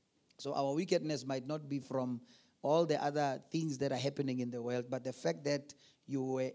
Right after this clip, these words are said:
entrusted with something and you were not, um, uh, fruitful in it. Uh, Jesus says you, you were not a faithful steward.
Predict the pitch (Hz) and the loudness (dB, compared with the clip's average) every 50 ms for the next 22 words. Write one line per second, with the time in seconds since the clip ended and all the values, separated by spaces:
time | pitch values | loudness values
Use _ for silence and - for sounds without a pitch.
0 | - 127 123 120 123 - - - - - - - 143 135 123 123 120 - - - | -6 -8 -8 -8 -8 -8 -6 -6 -6 -6 -4 -6 -6 -4 -6 -8 -4 -2 0 2
1 | 143 143 131 - - 110 101 - - _ _ _ - - - _ _ _ _ _ | 2 2 2 -2 -4 -8 -10 -12 -20 _ _ _ -20 -20 -20 _ _ _ _ _
2 | 135 135 131 131 127 123 123 - - - 127 131 131 131 131 127 127 135 139 143 | 2 2 2 2 0 -2 -4 -8 -12 -8 -4 -2 0 0 0 0 2 2 2 2
3 | 139 - - - - - - - 151 139 131 131 127 127 123 123 123 120 - _ | 0 -2 -8 -14 -16 -14 -10 -8 -4 -2 0 0 0 0 0 -2 -6 -10 -14 _
4 | _ _ _ _ _ _ _ _ _ _ _ _ _ _ - - 131 127 127 127 | _ _ _ _ _ _ _ _ _ _ _ _ _ _ -10 -8 -6 -6 -6 -6
5 | - - - - - - - 165 165 143 - - - 127 120 117 - 131 131 127 | -8 -12 -14 -14 -12 -6 -2 -2 -2 -2 -4 -6 -6 -6 -6 -4 -4 -4 -4 -4
6 | 117 - - - - - _ _ _ _ _ _ _ _ _ _ _ _ _ - | -6 -10 -14 -18 -20 -20 _ _ _ _ _ _ _ _ _ _ _ _ _ -2
7 | 127 127 127 123 - - - 127 151 156 135 135 139 127 - - - - 135 131 | -2 -2 -2 -4 -8 -10 -6 -6 -4 -4 -2 -2 -2 -2 -2 -4 -4 -4 -4 -4
8 | 131 123 117 - - - - - _ _ _ _ _ _ _ _ _ _ - 131 | -4 -4 -6 -8 -10 -10 -12 -16 _ _ _ _ _ _ _ _ _ _ -10 -8
9 | 127 127 131 131 131 131 131 131 127 123 131 143 143 143 - - 135 127 123 123 | -8 -8 -8 -6 -6 -6 -4 -4 -4 -4 -2 -2 -4 -4 -4 -6 -8 -8 -8 -12
10 | - - 135 143 143 139 - - 139 127 - - - - 139 127 117 95 | -12 -10 -8 -8 -8 -10 -10 -10 -10 -10 -10 -14 -14 -12 -10 -10 -10 -12